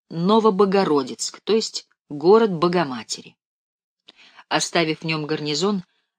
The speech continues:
остальное войско воротилось. Окольничий за своё старание и труды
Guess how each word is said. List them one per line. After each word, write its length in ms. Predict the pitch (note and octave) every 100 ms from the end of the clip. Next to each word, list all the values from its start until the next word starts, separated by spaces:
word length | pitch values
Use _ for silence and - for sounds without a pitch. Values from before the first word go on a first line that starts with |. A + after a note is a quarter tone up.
| -
остальное 440 | C#3+ - F#3+ B3 G3
войско 380 | F3+ G#3 -
воротилось. 760 | F3+ E3+ D3+ - B2 B2 - - _ _ _ _ _
Окольничий 720 | - D#3 A#3 C4 A3+ E3 - C3
за 100 | C3+
своё 300 | - C#3 B2+
старание 480 | - D3+ C3 A#2+
и 40 | A#2
труды 360 | D3 D#3+ C4